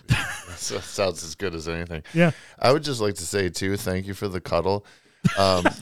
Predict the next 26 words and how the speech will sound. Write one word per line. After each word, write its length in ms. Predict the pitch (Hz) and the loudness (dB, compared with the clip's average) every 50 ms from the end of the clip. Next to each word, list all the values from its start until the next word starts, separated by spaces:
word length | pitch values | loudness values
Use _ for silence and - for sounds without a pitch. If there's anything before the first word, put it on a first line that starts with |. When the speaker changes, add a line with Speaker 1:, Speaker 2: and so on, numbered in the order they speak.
| - - | 0 0
Speaker 2:
Chris 400 | - - 294 107 117 - 214 143 | 2 2 2 4 4 4 4 4
Speaker 1:
<laughs> 20 | |
Speaker 2:
makes 260 | 127 117 113 - - | 4 4 4 4 4
a 80 | 143 131 | 4 4
wonderful 680 | 117 104 98 95 95 95 104 104 101 - - 117 110 104 | 6 6 6 6 6 6 4 4 2 2 2 2 2 4
big 280 | 90 101 98 95 92 | 4 2 2 2 0
spoon. 380 | - - - 92 87 92 98 101 | -2 -4 -2 -2 0 0 0 0
He 140 | 98 98 95 | 0 0 0
made 200 | 90 90 90 90 | 0 0 0 0
me 140 | 90 87 87 | -2 -4 -4
feel 280 | - - 92 87 85 | -4 -4 -2 -2 -2
so 220 | 82 - - 90 82 | -2 0 0 0 0
safe. 500 | - - 90 82 78 - - - - _ - | 0 0 -2 -2 -2 -4 -10 -16 -14 _ 2
Speaker 1:
I, 140 | 180 196 202 165 | 2 2 4 2
it's, 260 | 175 175 170 - - - | 0 0 2 2 2 4
that 180 | - 202 208 | 6 6 6
is 120 | 220 185 156 | 6 6 6
one 140 | 185 196 180 | 8 8 8
of 100 | 165 139 | 6 6
my 160 | 156 139 131 | 6 4 4
best 360 | 120 110 104 139 135 120 - - | 2 0 0 2 4 4 4 2
skill 260 | - - 117 104 98 | 0 -2 -6 -4 -2
sets. 420 | - - 104 95 - - - - | -2 -2 -2 -4 -2 0 0 0
Speaker 2:
Thank 320 | - - - 92 90 - - | -2 -4 -6 -6 -6 -4 -6
you. 100 | 85 85 - | -2 0 0
Speaker 1:
<laughs> 60 | - | 0